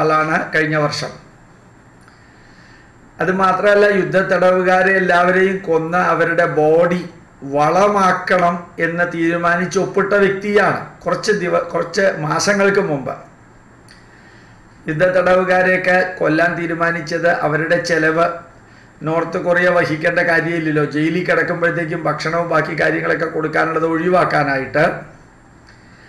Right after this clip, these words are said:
അവരെ കൊന്ന് കൊലവിളിക്കാൻ തീരുമാനിച്ച വ്യക്തിയാണ്. പക്ഷേ കഴിഞ്ഞ മാസം വളരെ, വളരെ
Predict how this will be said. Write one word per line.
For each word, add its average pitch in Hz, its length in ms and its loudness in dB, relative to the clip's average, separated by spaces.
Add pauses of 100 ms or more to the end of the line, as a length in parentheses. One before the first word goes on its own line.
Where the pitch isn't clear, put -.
(280)
അവരെ 185 200 2 (120)
കൊന്ന് 185 240 -2 (100)
കൊലവിളിക്കാൻ 175 640 0 (640)
തീരുമാനിച്ച 170 520 -2 (100)
വ്യക്തിയാണ്. 156 520 -2 (1500)
പക്ഷേ - 240 0 (120)
കഴിഞ്ഞ 180 260 0 (140)
മാസം 185 280 2 (120)
വളരെ, 170 420 0
വളരെ 175 320 2